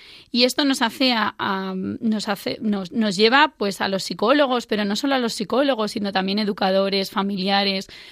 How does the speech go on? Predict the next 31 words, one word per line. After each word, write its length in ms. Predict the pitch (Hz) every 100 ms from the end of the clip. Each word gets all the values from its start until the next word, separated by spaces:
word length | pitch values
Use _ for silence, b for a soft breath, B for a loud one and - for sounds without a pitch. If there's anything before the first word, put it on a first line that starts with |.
| B
personas 400 | 226 202 226 247
que 60 | 254
están 220 | - 208
en 80 | 240
contacto 380 | 233 220 214 226
en 60 |
el 120 | 202
día 180 | 190 202
a 40 | 190
día 240 | 262 254
con 140 | 214
otras 240 | 196 214 -
personas 560 | 202 175 220 208 202
y 40 | 220
jóvenes, 540 | - 233 247 277 285 B B B _
a 180 | 214 269
inquietarnos 640 | 240 214 196 208 220 254
un 120 | 240
poco 340 | 190 220 247 -
qué 160 | 220
puede 260 | 220 214 208
estar 240 | 202 185
pasando. 580 | 180 175 190 180 175 185 _ _ B B B B B _
Tenemos 360 | 233 226 240 269
una 160 | 247
sociedad, 480 | 254 214 220 214 254
pues, 160 | 240 -
cada 240 | 202 196
vez 80 | 208
más 260 | 220 214 -
individualista, 1000 | 240 214 208 196 196 247 - 254 254